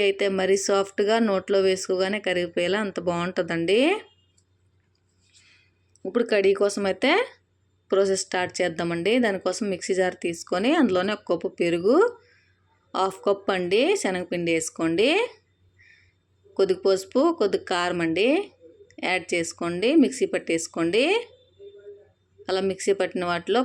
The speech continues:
కప్పున్నర వాటర్ వేసుకోండి. ఏ కప్పుతో అయితే పెరుగు వేసామో అదే కప్పుతో కప్పున్నర వాటర్ వేసుకొని మిక్సీ పట్టేసుకోండి. ఇప్పుడు పకోడీ కోసం అయితే బ్యాటర్ రెడీ చేసుకుందామండి. ఒక బాండీ తీసుకొని అందులోనే ఒక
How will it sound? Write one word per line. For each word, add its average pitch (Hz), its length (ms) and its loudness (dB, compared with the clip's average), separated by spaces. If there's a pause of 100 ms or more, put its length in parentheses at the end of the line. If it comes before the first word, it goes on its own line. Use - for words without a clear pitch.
కప్పున్నర 185 540 0
వాటర్ 170 340 0
వేసుకోండి. 170 560 -2
ఏ - 20 4 (120)
కప్పుతో 185 420 -2
అయితే 180 220 0 (200)
పెరుగు 175 240 0
వేసామో 170 320 -4
అదే 170 220 -2
కప్పుతో 175 300 -4 (100)
కప్పున్నర 170 460 -4
వాటర్ 160 280 -4
వేసుకొని 214 420 0
మిక్సీ 175 300 -2
పట్టేసుకోండి. 165 720 -2 (1000)
ఇప్పుడు 202 220 2 (140)
పకోడీ 190 360 2
కోసం 175 280 -4
అయితే 202 180 -4
బ్యాటర్ 170 320 -2
రెడీ 165 220 0
చేసుకుందామండి. 165 720 -2
ఒక 180 120 -10
బాండీ 165 260 0 (100)
తీసుకొని 185 400 -4
అందులోనే 170 300 -2
ఒక - 80 -20